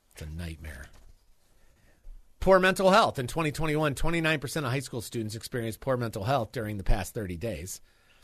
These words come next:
But for females, it was forty-one percent. Seriously considered attempting suicide. In twenty twenty-one, twenty-two percent of high school students seriously considered attempting suicide during the past year.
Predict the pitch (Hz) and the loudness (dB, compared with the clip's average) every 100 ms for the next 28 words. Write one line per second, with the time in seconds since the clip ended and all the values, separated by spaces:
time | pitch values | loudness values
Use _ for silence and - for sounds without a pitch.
0 | _ _ _ _ _ _ _ 151 - 143 | _ _ _ _ _ _ _ -2 -2 -4
1 | - 214 175 85 - - 120 - - 156 | 0 2 2 -2 -10 -10 -10 -10 -4 -2
2 | 143 110 127 151 123 98 - - - - | -2 -2 -4 -4 -6 -8 -8 -12 -14 -20
3 | - - - - - - - _ _ _ | -20 -20 -20 -20 -20 -20 -20 _ _ _
4 | _ _ _ - - - - - - - | _ _ _ -12 -12 -10 -14 -20 -20 -8
5 | - 185 170 180 151 170 185 180 170 170 | 4 4 4 0 -2 -2 -2 0 -2 -2
6 | 180 180 160 233 202 - 110 101 110 - | -2 -2 -4 2 2 2 -4 -4 -6 -4
7 | 156 127 139 123 135 214 156 151 196 - | -4 -4 -6 -4 0 2 2 0 -4 -12
8 | _ - - 185 135 208 - 156 110 131 | _ -12 0 0 2 -2 0 -2 0 0
9 | 127 131 117 123 117 135 - 165 175 - | -2 -4 -4 -4 -6 -6 -2 0 0 -2
10 | - 131 135 113 107 131 123 113 101 170 | -6 -6 -6 -6 -6 -6 -6 -8 -8 -6
11 | 123 - 87 90 92 95 92 110 104 - | -6 -6 -10 -10 -8 -8 -2 -2 -2 -6
12 | 120 - | -8 -8